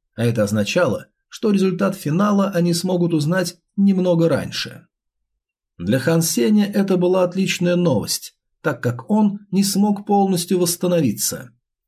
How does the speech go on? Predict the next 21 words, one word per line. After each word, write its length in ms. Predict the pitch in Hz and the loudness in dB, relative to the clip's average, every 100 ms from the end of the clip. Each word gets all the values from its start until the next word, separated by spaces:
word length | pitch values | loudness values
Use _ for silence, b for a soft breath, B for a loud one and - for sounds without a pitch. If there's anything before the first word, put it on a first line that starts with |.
| _ - | _ -4
Если 340 | 110 123 127 | -2 0 2
он 160 | 131 123 | 0 0
потратит 460 | 117 123 135 101 | -2 0 -2 -2
свои 260 | - 107 123 | -2 0 0
силы 320 | - 170 131 | 2 0 2
на 80 | 110 | 0
сражение, 800 | 107 95 135 165 104 82 - _ _ | -2 -4 0 0 0 -4 -14 _ _
которое 360 | - 120 160 160 | -6 0 2 2
будет 300 | 160 160 160 | 2 2 0
перед 200 | 151 135 | -2 -2
сражением 560 | 131 131 156 151 110 101 | 0 0 2 2 2 -2
с 80 | |
Тэ 160 | - 95 | -4 -2
И, 320 | 131 196 - - _ | 0 0 -2 -10 _
то 140 | 190 | -2
финал 560 | 170 147 139 196 196 - | 0 0 2 2 0 -4
станет 460 | - - 180 190 165 | -12 -6 0 0 2
для 140 | 175 | 2
него 420 | 170 160 190 180 - | 2 2 0 -2 -4
невероятно 720 | 196 196 190 180 170 170 170 170 | 2 4 4 2 2 2 2 0
сложным. 800 | - 165 131 101 87 - - | 2 2 2 -2 -6 -10 -16